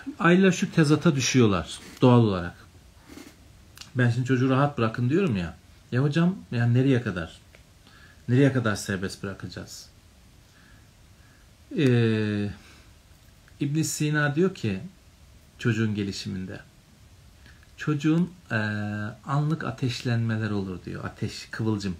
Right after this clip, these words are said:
Özür, kıvılcımlar olur diyor. "O kıvılcımların ateşlenmesi lazım." diyor. "O kıvılcımların ateşlenmesi için," diyor, "mümkünse anne baba uzak dursun çocuktan." diyor. "Anne baba mümkünse uzak dursun." diyor.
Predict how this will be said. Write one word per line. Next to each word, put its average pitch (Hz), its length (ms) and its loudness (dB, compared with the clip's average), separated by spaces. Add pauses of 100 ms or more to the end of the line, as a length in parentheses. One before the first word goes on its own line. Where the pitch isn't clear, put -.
(640)
Özür, 101 320 -12
kıvılcımlar 104 580 -4
olur 92 320 -6
diyor. - 160 -16 (1200)
"O 165 120 0
kıvılcımların 139 720 0
ateşlenmesi 113 880 -4
lazım." 92 420 -10
diyor. 90 180 -14 (1200)
"O 151 100 -2
kıvılcımların 143 680 2
ateşlenmesi 135 1040 -2
için," 110 400 -6
diyor, 95 240 -8
"mümkünse 139 920 -4
anne 117 600 -2
baba 123 320 -2
uzak 123 520 -6
dursun 104 320 -8
çocuktan." - 500 -16 (120)
diyor. - 120 -18 (1300)
"Anne 139 300 0
baba 123 220 -2
mümkünse 151 480 -2
uzak 120 320 -2
dursun." - 380 -14
diyor. - 120 -16